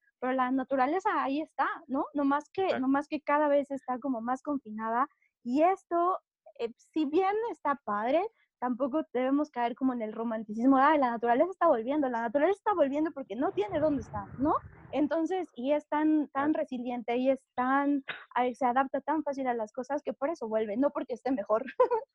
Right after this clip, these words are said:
Speaker 2: Claro, sí, y de hecho más bien es porque, es porque estábamos nosotros, por eso no estábamos.
Speaker 1: Exacto.
Speaker 2: Realmente es como si nosotros hubiéramos llegado a su casa, meternos a, a la sala y se esconden en, en el baño, por poner un ejemplo, y ya que nos vamos,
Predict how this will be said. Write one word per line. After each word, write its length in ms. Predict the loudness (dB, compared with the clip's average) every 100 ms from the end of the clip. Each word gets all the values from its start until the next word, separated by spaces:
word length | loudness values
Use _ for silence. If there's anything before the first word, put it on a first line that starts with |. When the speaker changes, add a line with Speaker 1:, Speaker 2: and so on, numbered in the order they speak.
| _ -20 -20 _ _ _
Speaker 2:
Claro, 360 | 8 10 10 8
sí, 60 | 8 10
y 20 |
de 80 | 8
hecho 100 | 8
más 80 |
bien 140 | 10 8
es 60 |
porque, 440 | 8 8 10 10 8
es 160 | 4 -2 -14 _
porque 220 | 4 6
estábamos 480 | 8 10 12 10 8
nosotros, 400 | 8 6 6 4
por 120 | 4
eso 80 | 6
no 100 | 4
estábamos. 440 | 6 8 8 6 0
Speaker 1:
Exacto. 260 | 0 4 8
Speaker 2:
Realmente 300 | 8 10 8
es 60 | 8
como 160 | 6
si 120 | 8
nosotros 260 | 8 8 8
hubiéramos 300 | 8 8 8
llegado 500 | 10 10 10 10 10
a 100 | 8
su 140 | 6
casa, 380 | 8 8 10 8
meternos 340 | 8 8 6 8
a, 100 | 6
a 100 | 8
la 160 | 6 8
sala 320 | 8 8 6 4 -16 _
y 80 | -2
se 100 | 0
esconden 440 | 6 10 10 10
en, 100 | 8
en 240 | 8 6 6
el 160 | 8
baño, 280 | 8 8 8
por 160 | 6 4
poner 180 | 6 8
un 120 | 8
ejemplo, 480 | 8 8 6 2 -2 _ 2
y 100 | 8
ya 120 | 8
que 80 | 10
nos 160 | 8 10
vamos, 360 | 8 8 4